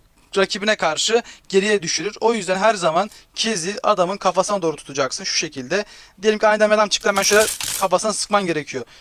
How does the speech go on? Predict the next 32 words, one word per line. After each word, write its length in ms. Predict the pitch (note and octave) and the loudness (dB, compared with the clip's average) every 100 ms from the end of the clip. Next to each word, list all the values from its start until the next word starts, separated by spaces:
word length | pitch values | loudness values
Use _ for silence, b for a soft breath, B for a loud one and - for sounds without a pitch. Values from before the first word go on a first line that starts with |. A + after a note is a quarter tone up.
| b | b
Ama 200 | - D3+ | -6 -2
sen 160 | F#3+ G#3 | 0 2
aşağı 320 | E3 D#3+ G#3 | 2 2 2
tutarsan 560 | G3+ A#3 G#3+ G#3 A3+ E3+ | 4 4 6 2 0 -2
bunu 120 | G3+ | -6
yukarı 260 | G3+ A3 A3 | 0 2 2
çıkarman 580 | - - - F3+ E3+ | 0 -2 0 2 2
gerekiyor. 440 | D#3+ D#3+ D#3+ G#3+ A3+ B B - | 2 -2 0 0 0 B B -2
O 120 | G#3 | 2
da 80 | G#3+ | 2
sana 320 | - A3+ G#3 | 2 2 2
bir 120 | G#3+ | 0
saniye, 500 | A#3 G#3 E3+ D#3 G3 | -2 2 2 0 -2
belki 200 | F#3 G3 | -2 -2
salise 400 | - G#3 G#3 G3 | 0 4 4 2
zaman 260 | F#3+ F#3 G3+ | 0 2 2
kaybettiriyor. 640 | F#3 D#3+ C#3+ - D#3+ G#3+ B B B B _ | 0 -2 -4 -4 -2 -2 B B B B _
Bir 200 | D3 A3+ | -6 -4
saniye 340 | - A3+ A#3 | 0 0 0
deyip 180 | A3 A3 | -2 -2
geçmeyin 300 | A#3 - A3+ | -4 2 2
arkadaşlar, 420 | G#3 G3+ G3+ A3+ | 4 4 4 2
çünkü 240 | G#3+ G#3 G3 | 0 -2 -2
yakın 240 | F#3+ A3 | -2 0
fightlarda 440 | G#3+ G3 G#3 G3 | 0 2 2 2
bir 80 | F#3 | 0
saniye 420 | G#3+ A3 G3 F#3 | 0 0 0 -2
bile 100 | F3+ | -2
sizin 220 | G3+ - F#3+ | -2 -4 -8
için 200 | G3 F#3+ | -8 -2
önemli 260 | E3 E3+ | -2 2
arkadaşlar. 600 | E3+ D#3 C3+ B2+ - G#3+ | 0 0 -2 -2 0 0